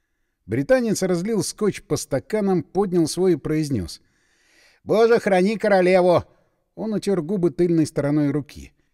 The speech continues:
"Я рад, что ты ещё меня не забыл и позвонил.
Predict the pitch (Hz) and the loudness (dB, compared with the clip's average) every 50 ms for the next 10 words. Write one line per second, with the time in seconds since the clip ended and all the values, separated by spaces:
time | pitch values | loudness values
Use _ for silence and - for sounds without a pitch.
0 | _ _ _ _ - 113 160 180 196 226 226 196 - - 190 151 202 208 196 - | _ _ _ _ -4 -2 0 2 2 2 2 0 0 -2 -2 -2 -2 -2 -2 0
1 | - 208 202 208 202 190 196 196 180 151 196 190 185 233 220 165 - 160 143 156 | 0 0 0 2 2 2 2 2 2 2 2 2 2 2 2 2 0 -2 -2 0
2 | 175 175 170 156 143 107 80 | 2 2 2 2 0 0 -4